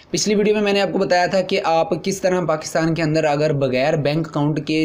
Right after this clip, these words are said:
domain को purchase करना चाहते हैं तो कैसे कर सकते हैं। अगर आप Visa card या online transaction के लिए आपके पास, अ, अ, जो card है वो मास्टर कार्ड पड़ा हुआ है तो आप तब कैसे जो है वो purchase कर सकते हैं अपने domain को।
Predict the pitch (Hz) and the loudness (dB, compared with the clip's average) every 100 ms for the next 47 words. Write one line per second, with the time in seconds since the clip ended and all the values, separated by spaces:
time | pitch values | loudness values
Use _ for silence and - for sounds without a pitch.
0 | 147 127 139 156 156 - 139 165 175 156 | 0 2 2 0 -2 -2 -2 0 -2 0
1 | 156 131 135 - 143 156 - - - - | 0 0 0 0 -2 -2 -6 -20 -16 -4
2 | 180 180 185 180 214 196 202 196 - 196 | -4 0 -2 0 0 0 0 -4 -2 0
3 | 196 190 - 151 175 185 175 160 165 180 | 0 -4 -6 0 2 2 2 0 2 2
4 | 180 180 175 170 160 165 156 175 165 160 | 2 2 2 2 0 2 2 2 2 2
5 | 143 151 180 165 160 165 151 160 160 156 | 0 0 -2 -2 0 0 0 0 0 0
6 | - - 147 139 143 135 135 139 139 165 | -2 -2 0 0 0 0 -2 0 0 2
7 | 165 156 160 139 135 135 160 160 160 135 | 0 0 0 0 0 0 -2 0 0 2
8 | 160 175 143 139 160 143 151 - - - | 2 4 2 2 0 2 0 -2 -14 -12
9 | - 170 165 156 147 160 147 147 151 156 | -4 0 0 0 0 0 0 0 0 0
10 | 143 147 131 135 123 127 - 147 139 147 | -2 0 -2 -2 -4 -4 -2 -2 0 0
11 | 139 117 113 107 113 | 2 2 0 -2 -2